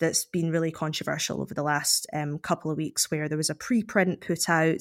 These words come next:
that sort of suggested that over half the population had been infected, and then it, you know, the, the F T covered it. You know, it got a lot of hype around that idea, fifty percent of the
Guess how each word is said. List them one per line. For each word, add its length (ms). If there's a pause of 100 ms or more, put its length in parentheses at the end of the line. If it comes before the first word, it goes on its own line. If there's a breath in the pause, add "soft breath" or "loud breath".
(120)
that 80
sort 140
of 80
suggested 420
that 60
over 160
half 320
the 400
population 460
had 100
been 140
infected, 480
and 80
then 100
it, 160
you 100
know, 80
the, 220
the 140
F 180
T 300
covered 420
it. 240
You 60
know, 80
it 160
got 140
a 20
lot 140
of 80
hype 240
around 420
that 160
idea, 440
fifty 260
percent 340
of 140
the 140